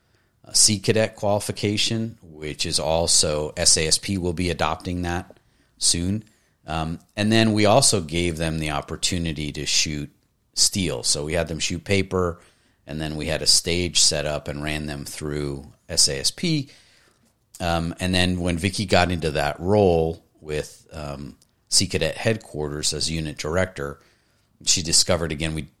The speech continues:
there wasn't a whole lot of structure to marksmanship training in the Sea Cadets. Um, and so we were able to bring the two organizations together and,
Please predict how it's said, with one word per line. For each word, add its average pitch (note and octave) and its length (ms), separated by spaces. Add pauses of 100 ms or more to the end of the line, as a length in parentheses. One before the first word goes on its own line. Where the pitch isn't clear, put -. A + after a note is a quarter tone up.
there D2+ 140
wasn't D#2+ 340
a C#2 40
whole F#2+ 240
lot D2+ 180
of C#2+ 80
structure - 640
to - 140
marksmanship F#2+ 920
training G#2+ 440
in F#2+ 100
the F2 60
Sea G2+ 200
Cadets. A#2+ 460 (520)
Um, D#2 280
and F2+ 200
so F#2 220
we G2 220
were F#2+ 320
able F2+ 540
to D#2+ 420
bring F2 340
the D#2+ 80
two F2 460
organizations D2+ 840
together D2+ 500
and, C2+ 180